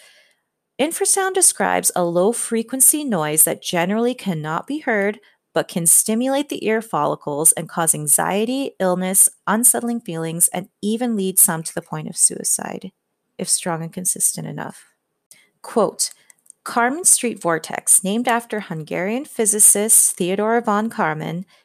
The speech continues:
is an occurrence in fluid dynamics of both liquids and gases. In the aerodynamics of weather phenomena, air vortices, or small tornadoes, are created when wind of a certain speed hits a blunt object of a particular shape and size.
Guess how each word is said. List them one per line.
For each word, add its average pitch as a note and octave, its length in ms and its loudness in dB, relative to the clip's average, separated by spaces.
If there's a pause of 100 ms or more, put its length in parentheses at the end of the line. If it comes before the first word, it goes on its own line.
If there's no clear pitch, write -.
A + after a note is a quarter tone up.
(120)
is - 140 0
an E3 120 -2
occurrence B3 520 0
in F3+ 160 -2
fluid A#3 360 -4
dynamics G3 580 -2
of - 100 -8
both D#3+ 240 -4
liquids A#3+ 460 -2
and A#3+ 180 -4
gases. - 680 0 (420)
In F3+ 80 -2
the F3+ 140 0
aerodynamics A#3+ 760 2
of - 140 -6
weather F3 220 -2
phenomena, E3 720 -6 (540)
air G#3 260 2
vortices, E3 840 0
or D#3+ 80 -2
small - 320 -2
tornadoes, A#3+ 840 0
are F3 120 0
created G#3+ 480 0
when E3+ 220 0
wind A3 360 0 (100)
of F#3+ 100 -4
a F#3 60 -2
certain G#3+ 320 0
speed G#3+ 460 2
hits - 200 -2
a E3 80 -4
blunt G3 400 -2
object F3 460 -2
of - 100 -14
a - 40 -12
particular - 600 -6
shape A3+ 300 0
and A3 120 2
size. D#3+ 440 2